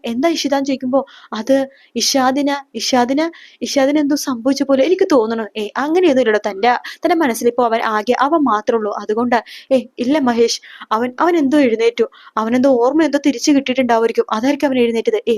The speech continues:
ഒന്നുമില്ലടോ, സമയം ഇത്ര ആയില്ലേ, അവൻ നല്ല ഉറക്കമായിരിക്കും. ഞാനൊന്ന് ഹോസ്പിറ്റൽ വരെ പോയാലോ?" "ഈ സമയത്തോ?" "എനിക്ക് ഹോസ്പിറ്റൽ വരെ പോണം മഹേഷ്,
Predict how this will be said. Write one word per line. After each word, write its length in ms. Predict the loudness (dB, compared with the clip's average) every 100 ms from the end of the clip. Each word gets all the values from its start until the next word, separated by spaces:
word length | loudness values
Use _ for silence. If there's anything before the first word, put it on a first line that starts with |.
| -4
ഒന്നുമില്ലടോ, 560 | -4 2 4 4 2 0 -8 -12 -2
സമയം 300 | 2 4 2
ഇത്ര 200 | 2 2
ആയില്ലേ, 280 | 2 0 -2
അവൻ 160 | -2 0
നല്ല 220 | 2 2
ഉറക്കമായിരിക്കും. 580 | 0 0 0 -2 -2 -6 -8 -18 -4
ഞാനൊന്ന് 260 | 0 0 2
ഹോസ്പിറ്റൽ 460 | 2 2 -2 2
വരെ 160 | 2 2
പോയാലോ?" 400 | 4 4 2 0
"ഈ 140 | 2 0
സമയത്തോ?" 460 | 2 -2 -2 0 -2 -4 _ -10
"എനിക്ക് 260 | -4 -2 0
ഹോസ്പിറ്റൽ 360 | 0 0 2 2
വരെ 140 | 2
പോണം 340 | 0 0 0
മഹേഷ്, 380 | 0 2 0 -2